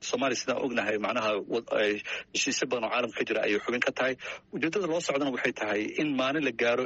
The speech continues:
in Soomaaliya ay isku filnaato, ee sugitaanka xuduudaheeda, la dagaalanka musuqmaasuqa, la dagaalanka,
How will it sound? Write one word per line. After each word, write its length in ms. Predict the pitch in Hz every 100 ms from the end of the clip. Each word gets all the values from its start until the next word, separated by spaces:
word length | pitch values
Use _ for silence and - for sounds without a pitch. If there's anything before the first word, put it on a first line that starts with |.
| -
in 100 | 143
Soomaaliya 520 | - 123 127 120 117
ay 140 | 120 113
isku 240 | 104 -
filnaato, 460 | - 117 110 110 156 151 - -
ee 160 | - 113
sugitaanka 540 | - 117 117 131 120 -
xuduudaheeda, 640 | - 113 113 131 127 127 - -
la 160 | 113
dagaalanka 400 | 110 117 131 117 -
musuqmaasuqa, 680 | 104 113 127 - 139 - -
la 140 | - -
dagaalanka, 440 | - 127 127 -